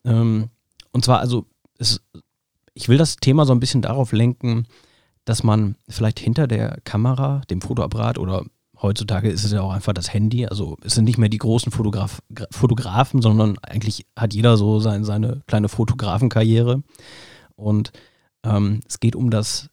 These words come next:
Verpassen von Momenten. Und zwar, da will ich so ein bisschen drauf eingehen, aber wir können auch gern ausschweifen und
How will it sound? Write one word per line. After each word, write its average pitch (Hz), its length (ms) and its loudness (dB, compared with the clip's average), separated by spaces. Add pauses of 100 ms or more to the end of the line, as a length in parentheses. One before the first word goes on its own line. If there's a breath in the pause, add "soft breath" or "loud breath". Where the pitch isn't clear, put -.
(140)
Verpassen - 640 0
von 113 220 -4
Momenten. 110 540 -2 (1000)
Und 113 160 0
zwar, 110 240 2
da 117 160 2
will 117 80 2
ich 101 120 0
so 107 60 -4
ein 101 80 0
bisschen 101 200 -4
drauf 104 240 -6
eingehen, 113 400 2
aber 110 160 -2
wir 120 80 4
können - 220 -2
auch - 200 -6
gern 117 380 0
ausschweifen 131 600 0
und 107 280 -6